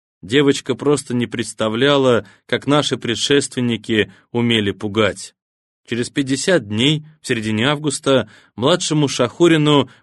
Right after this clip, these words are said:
позвонил девичий голос из московского комсомольца, семнадцатилетний запинающийся ангел. Все льют грязь на наше прошлое, а ведь наша великая история, герои, как брат ваш.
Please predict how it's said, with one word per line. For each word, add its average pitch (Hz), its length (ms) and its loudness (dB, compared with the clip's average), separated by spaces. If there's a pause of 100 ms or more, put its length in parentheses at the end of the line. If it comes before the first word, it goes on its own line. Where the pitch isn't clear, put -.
позвонил 123 500 2
девичий 117 480 -2
голос 135 500 2
из 110 140 -8
московского 117 720 -2
комсомольца, 127 960 -2 (220)
семнадцатилетний 127 1080 0 (140)
запинающийся 117 1040 -2
ангел. 98 520 -4 (380)
Все 180 220 2
льют 151 320 0
грязь 135 360 0
на 131 60 -4
наше 127 300 -2
прошлое, 143 640 0 (280)
а 95 120 -6
ведь 110 200 -4
наша 127 300 -2
великая 127 480 -2
история, 123 640 2 (220)
герои, 123 540 2
как 98 260 -6
брат 131 380 -2
ваш. 107 320 -4